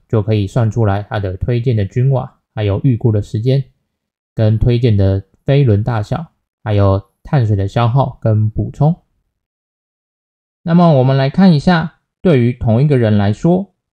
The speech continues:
骑某个路段要如何找出时间最短的配瓦。当然每个人的能力不同，这边只是举个例子。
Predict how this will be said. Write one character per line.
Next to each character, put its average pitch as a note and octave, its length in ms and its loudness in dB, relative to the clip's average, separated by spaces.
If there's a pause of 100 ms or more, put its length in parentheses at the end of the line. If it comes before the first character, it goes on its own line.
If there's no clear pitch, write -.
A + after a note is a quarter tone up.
骑 A#2+ 420 -6
某 G#2 160 0
个 G2 100 0
路 C3 220 0
段 C#3 240 -2 (100)
要 G#2 260 0
如 A2 240 -2
何 A2 220 -2
找 A2 220 -6
出 C3 320 -6
时 A2 280 -8
间 B2 300 -4
最 C3 160 -2
短 G#2 240 -6
的 G#2+ 60 -10
配 C3+ 260 -6
瓦。 G#2 300 -8 (1000)
当 D3 200 2
然 C#3+ 160 2
每 A#2 160 0
个 G#2 100 0
人 G2 180 2
的 G2 200 2
能 F#2+ 240 0
力 B2+ 100 -2
不 - 140 -6
同， A#2 340 -2 (380)
这 A#2+ 100 -4
边 A2 300 0
只 G#2+ 120 -6
是 A2+ 200 -2
举 - 180 -12
个 - 80 -6
例 B2+ 240 0
子。 - 280 -10